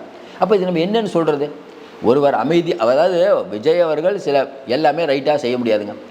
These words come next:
க-, கலைஞர், ஜெயலலிதா அம்மா எல்லாரும் ஒவ்வொரு வாழ்க்கையில நீங்களும் நானும் கூட தவறு செய்வோம். அப்படி தவறு செய்-, விஜய் வந்து எல்லாத்தையும் சரியா செய்ய முடியாது.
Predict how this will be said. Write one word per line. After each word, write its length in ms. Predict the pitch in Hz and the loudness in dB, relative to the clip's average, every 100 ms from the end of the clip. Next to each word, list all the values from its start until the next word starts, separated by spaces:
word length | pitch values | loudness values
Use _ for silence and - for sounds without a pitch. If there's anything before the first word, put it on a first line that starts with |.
| - - | -20 -4
க-, 260 | 113 113 107 | 2 2 2
கலைஞர், 380 | 110 123 120 113 | 2 0 0 2
ஜெயலலிதா 400 | 113 110 123 120 | 0 2 0 2
அம்மா 340 | 113 113 117 | 0 0 -2
எல்லாரும் 440 | 107 123 156 156 160 | 0 0 2 0 0
ஒவ்வொரு 380 | 123 123 127 | 0 2 2
வாழ்க்கையில 260 | 135 151 147 - - - | 0 -2 -4 -6 -10 0
நீங்களும் 280 | 160 160 143 | 2 2 2
நானும் 240 | 131 127 | 0 0
கூட 120 | 139 | -2
தவறு 300 | 139 127 143 | 0 2 2
செய்வோம். 440 | 117 113 107 - - - - - - - - - - | -2 -4 -6 -14 -20 -20 -20 -20 -20 -18 -16 -14 -2
அப்படி 280 | 123 123 131 | 0 2 2
தவறு 360 | 113 143 214 226 | 2 4 4 4
செய்-, 360 | 170 180 135 | 4 4 4
விஜய் 280 | 127 151 202 | 4 4 4
வந்து 300 | 175 160 185 | 2 0 0
எல்லாத்தையும் 440 | 143 127 175 175 185 | 0 2 0 0 -2
சரியா 280 | 147 156 | -2 0
செய்ய 200 | 143 139 | 0 -2
முடியாது. 420 | 131 110 87 - | 0 -2 -2 -10